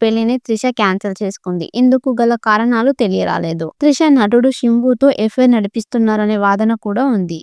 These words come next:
త్రిషపై నటుడు మాన్సూర్ అలీఖాన్ చేసిన కామెంట్స్ వివాదాస్పదమయ్యాయి, వివాదాస్పదమయ్యాయి. లియో మూవీలో త్రిషతో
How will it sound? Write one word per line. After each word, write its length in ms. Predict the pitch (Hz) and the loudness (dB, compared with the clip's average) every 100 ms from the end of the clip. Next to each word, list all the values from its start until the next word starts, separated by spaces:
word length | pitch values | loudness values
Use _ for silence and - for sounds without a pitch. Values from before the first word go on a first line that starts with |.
| _ | _
త్రిషపై 440 | 277 277 320 277 285 262 | -4 0 0 0 2 4
నటుడు 380 | 202 208 226 240 285 - | 2 0 0 0 0 0
మాన్సూర్ 380 | 254 269 320 302 - | 2 2 2 -2 0
అలీఖాన్ 420 | 240 277 285 294 277 | 2 2 2 0 2
చేసిన 300 | 247 240 233 233 214 | 0 0 -2 -2 -2
కామెంట్స్ 400 | 208 214 262 - | 0 0 -2 -2
వివాదాస్పదమయ్యాయి, 800 | 214 196 196 196 - 202 180 175 - - | 0 0 0 -2 -2 -4 -4 -6 -8 -4
వివాదాస్పదమయ్యాయి. 1160 | 247 262 247 233 - 220 220 254 190 175 165 160 - 254 | 0 2 2 0 -4 -4 0 0 0 -2 -4 -8 -2 2
లియో 240 | 277 302 285 | 4 4 2
మూవీలో 460 | 233 226 240 226 277 - | 0 0 0 2 0 0
త్రిషతో 540 | 233 226 262 240 254 | -2 -2 -4 -2 -4